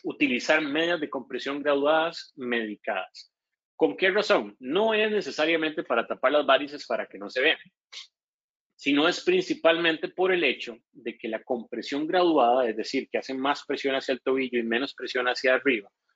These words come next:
favorece un flujo ascendente de la pierna y también, eh, brinda un apoyo a los músculos de la pierna para que las contracciones sean más efectivas en expulsar la sangre fuera de la pierna.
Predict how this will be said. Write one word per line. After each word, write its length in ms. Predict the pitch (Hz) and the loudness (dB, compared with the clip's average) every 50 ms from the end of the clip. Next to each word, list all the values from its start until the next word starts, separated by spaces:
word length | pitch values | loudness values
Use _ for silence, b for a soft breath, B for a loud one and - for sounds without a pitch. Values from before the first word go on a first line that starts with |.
| _ _ _ _ _ _ _ - | _ _ _ _ _ _ _ 4
favorece 480 | - 123 123 123 123 127 151 147 175 | 6 8 8 8 8 6 4 2 -2
un 120 | 175 151 - | -4 -6 -4
flujo 320 | - 160 160 156 175 165 | -4 -2 -2 -2 -2 -4
ascendente 600 | 151 - 160 143 135 135 135 139 147 143 - 156 | -4 -4 -4 -6 -4 -2 -2 -2 -2 -2 -2 -2
de 120 | 147 147 | 0 2
la 140 | 156 160 156 | 2 0 0
pierna 400 | - 156 147 139 135 135 139 - | 0 -2 -2 -2 -2 -2 -4 -4
y 120 | - 131 - | -4 -6 -6
también, 520 | 120 110 110 113 120 127 143 156 - - _ _ _ _ _ _ - | -6 -6 -4 -2 -2 -2 -2 -4 -6 -10 _ _ _ _ _ _ 0
eh, 520 | 127 113 110 110 107 107 104 104 104 - _ | 0 2 2 2 0 0 -2 -2 -6 -10 _
brinda 640 | - 127 117 - 330 349 175 - - 120 113 - 120 - | -10 0 4 6 6 8 8 6 6 4 4 2 2 -2
un 360 | - 123 104 123 135 147 143 147 | -6 -10 -8 -4 -2 0 2 2
apoyo 420 | 147 - - - 151 151 143 143 151 | 2 2 4 4 6 6 6 6 4
a 40 | 139 | 4
los 140 | 139 139 | 4 4
músculos 440 | 143 147 151 143 - - 147 147 139 | 2 2 0 -2 -2 -2 -2 -2 0
de 80 | 139 147 | 2 0
la 100 | 147 143 | 0 0
pierna 340 | - 139 131 127 127 131 - | 0 0 0 2 0 0 0
para 220 | - 120 110 104 | 2 0 0 0
que 140 | - - 113 | -2 -6 -8
las 160 | 107 101 - | -8 -8 -6
contracciones 680 | - 127 117 110 - 113 107 - - 143 135 143 156 - | -6 -8 -8 -6 -6 -8 -6 -4 -2 -2 0 0 0 -2
sean 260 | - 135 127 135 131 | -2 -4 -4 -4 -2
más 240 | 127 139 156 - - | 0 0 0 0 -2
efectivas 680 | 160 - 147 - - _ 127 120 123 135 127 - - _ | -6 -6 -6 -8 -8 _ 0 2 2 2 2 0 -4 _
en 180 | - 139 123 123 | 0 0 0 0
expulsar 500 | 123 - - - 127 113 - - 110 107 | -2 -4 -4 -2 -2 -2 2 2 2 2
la 80 | 110 113 | 2 0
sangre 360 | - 120 113 113 120 127 - _ _ _ _ _ _ _ _ | 0 -2 -2 -2 -2 -4 -6 _ _ _ _ _ _ _ _
fuera 240 | - 113 107 110 107 | 2 4 4 6 6
de 80 | 107 107 | 4 4
la 140 | 104 - | 4 2
pierna. 240 | - 107 95 92 - | 0 -4 -6 -6 -8